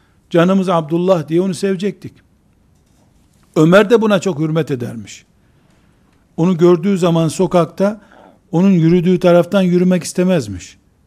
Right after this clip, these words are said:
Yani onunla karşılaşmayayım diye. Bu merak edilmiş, "Niye Abdullah'tan böyle çekiniyorsun?" da, "Ya onun yüzünden Allah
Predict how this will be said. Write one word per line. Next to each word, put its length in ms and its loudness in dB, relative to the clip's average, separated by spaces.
Yani 180 -6
onunla 440 -2
karşılaşmayayım 960 -4
diye. 280 -8
Bu 60 -2
merak 420 2
edilmiş, 500 -2
"Niye 180 0
Abdullah'tan 760 -2
böyle 220 2
çekiniyorsun?" 680 -6
da, 40 -6
"Ya 200 -2
onun 320 -2
yüzünden 480 -4
Allah 420 -4